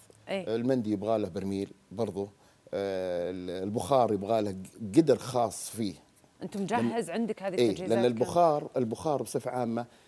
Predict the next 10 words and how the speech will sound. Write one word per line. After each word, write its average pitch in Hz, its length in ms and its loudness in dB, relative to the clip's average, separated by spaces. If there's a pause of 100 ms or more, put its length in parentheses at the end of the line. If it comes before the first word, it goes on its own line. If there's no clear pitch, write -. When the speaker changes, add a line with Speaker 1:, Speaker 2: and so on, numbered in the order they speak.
(160)
Speaker 2:
اللحم 120 460 -2
اذا 110 240 -4
نزلتيه 110 560 -4
في - 80 -8
البخار 113 500 -6
ما 123 200 0
تمسكه، - 360 -4
ما 147 120 0
تجي 180 200 -4
المويه. 135 400 -4